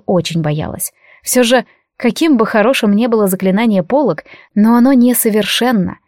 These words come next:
и человека под ним вполне можно вычислить, если обладаешь неплохой наблюдательностью. Для очистки совести решила еще раз вызвать Лоора. К сожалению, все было по-прежнему. Не знаю почему, но я начала беспокоиться, причем серьезно.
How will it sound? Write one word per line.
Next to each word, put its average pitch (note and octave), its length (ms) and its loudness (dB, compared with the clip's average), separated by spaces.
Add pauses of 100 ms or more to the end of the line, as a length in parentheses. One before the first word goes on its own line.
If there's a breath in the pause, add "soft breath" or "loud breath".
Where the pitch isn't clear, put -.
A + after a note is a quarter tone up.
(120)
и G3+ 80 -6
человека A#3 440 0
под F#3+ 200 0
ним C4+ 140 4
вполне A3 360 0
можно A#3+ 300 0
вычислить, F#3+ 520 -2
если G3+ 220 -4
обладаешь F#3+ 560 0
неплохой F#3+ 400 -2
наблюдательностью. F3 1040 -4 (920)
Для F3+ 180 0
очистки C4 400 -4
совести B3+ 480 -2
решила A3+ 320 -2
еще A3 460 -2
раз A#3+ 180 -4
вызвать G#3 340 -4
Лоора. F3 480 -2 (400)
К - 60 -18
сожалению, C4 500 -2
все B3 200 -6
было A#3 160 -2
по-прежнему. F3 720 -4 (580)
Не G3+ 100 0
знаю C4+ 280 2
почему, B3 460 0
но G#3 120 0
я A#3+ 140 0
начала A#3 280 -2
беспокоиться, A3 720 -2
причем G#3 320 -4
серьезно. G#3 560 -4